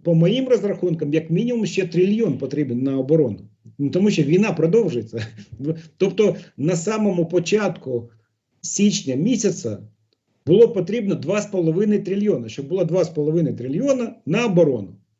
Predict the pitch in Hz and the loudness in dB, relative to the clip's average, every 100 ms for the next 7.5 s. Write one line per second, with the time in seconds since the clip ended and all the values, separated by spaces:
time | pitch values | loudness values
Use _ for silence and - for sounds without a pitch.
0 | _ 135 156 185 262 190 - 220 180 156 | _ -6 0 2 2 -2 -2 0 2 0
1 | 139 156 143 170 247 233 170 156 139 185 | 0 -2 0 0 0 0 0 -2 -2 0
2 | 214 160 143 139 139 135 151 196 233 196 | 0 0 -2 -2 -2 -2 -2 0 2 2
3 | 143 135 170 208 185 170 165 165 - _ | 2 2 2 0 2 2 2 0 -8 _
4 | 151 196 196 190 208 190 165 156 139 - | 2 4 2 2 2 4 4 2 0 -10
5 | - _ - 143 135 170 190 175 156 165 | -20 _ -4 0 2 2 2 4 4 2
6 | 156 175 165 147 147 156 165 180 147 147 | 4 4 4 2 2 2 2 4 4 2
7 | 139 147 220 240 190 | -2 -2 0 -2 -4